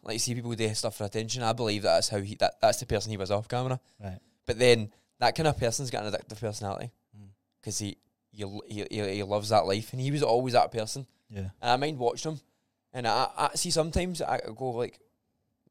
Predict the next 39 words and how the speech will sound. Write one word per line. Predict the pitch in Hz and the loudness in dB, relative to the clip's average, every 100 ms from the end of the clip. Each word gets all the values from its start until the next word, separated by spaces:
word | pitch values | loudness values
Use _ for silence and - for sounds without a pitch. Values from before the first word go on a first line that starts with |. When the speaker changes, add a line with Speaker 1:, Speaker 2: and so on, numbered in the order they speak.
| _ - | _ -10
Speaker 1:
like, | 110 - | -10 -8
you're, | - 117 | -2 0
you're | 113 110 | 2 2
ruining | 117 131 135 | 2 2 2
people | 123 120 123 | 0 -2 2
who | 117 | 2
are | 101 | 2
like, | 98 95 - - | 2 0 -4 -10
"I | 120 | -10
keep | - - | -10 -6
going, | 117 113 | -4 -4
keep | - 110 | -6 -10
going, | 98 110 113 _ | -8 -10 -12 _
keep | 113 | -12
going." | 113 113 | -8 -8
Do | - _ _ | -12 _ _
you | |
know | 110 | -12
what | |
I | 113 | -8
mean? | 117 - _ _ _ | -10 -10 _ _ _
Instead | - 117 117 | -10 -4 -4
of | 113 | -2
going, | 113 110 | -4 -4
like, | 104 - - _ _ - | -10 -12 -18 _ _ -10
"Bring | 120 | -8
your | 143 | -6
physique | 143 131 - | -6 -8 -6
down." | 117 143 _ _ _ _ _ _ _ | -6 -6 _ _ _ _ _ _ _
And | 117 | -8
he | 110 | -2
was | |
obviously | 120 139 147 | 0 0 -2
checking | 131 113 - | 0 0 0
his | 107 | 0
health | 110 135 - - _ _ _ _ _ - | 2 2 0 -14 _ _ _ _ _ -10
in | 104 | -2
some | - 110 | 0 2
ways, | 117 135 127 | 2 2 2